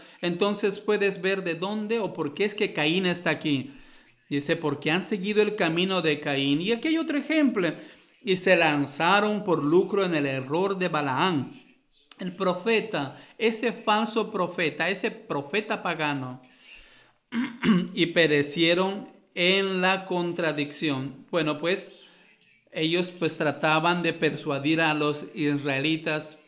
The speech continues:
para poder casarse con esposas paganas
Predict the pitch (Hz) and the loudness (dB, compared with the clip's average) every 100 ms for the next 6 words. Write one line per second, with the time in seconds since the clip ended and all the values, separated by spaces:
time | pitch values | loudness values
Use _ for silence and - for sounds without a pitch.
0 | _ 175 160 156 147 147 139 160 185 196 | _ 0 2 0 -2 -2 -2 -2 -4 -6
1 | 180 190 196 - 196 - 165 156 143 - | -2 0 0 -2 -4 -2 0 0 0 -8
2 | - 170 - - 185 185 185 180 - 147 | -4 -2 -2 0 0 2 0 -2 -4 -2
3 | 143 139 131 131 | -2 -4 -4 -8